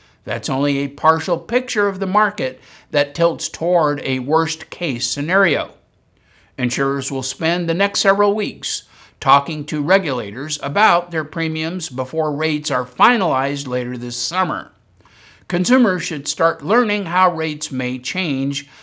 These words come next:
for their specific plan by early October. That will give them several weeks to shop for the best deal before November fifteen, which is when people can start signing up for coverage.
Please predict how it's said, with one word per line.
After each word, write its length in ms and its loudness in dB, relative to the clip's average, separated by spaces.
for 420 6
their 200 0
specific 640 -6
plan 400 -2
by 280 -2
early 480 0
October. 680 0
That 200 4
will 120 4
give 200 0
them 180 2
several 420 2
weeks 500 -6
to 120 -6
shop 400 4
for 80 -4
the 80 -6
best 380 -2
deal 260 4
before 360 -2
November 440 -2
fifteen, 800 -6
which 200 -6
is 140 -4
when 180 0
people 320 -6
can 200 -6
start 380 -2
signing 460 0
up 380 -4
for 240 -8
coverage. 720 -10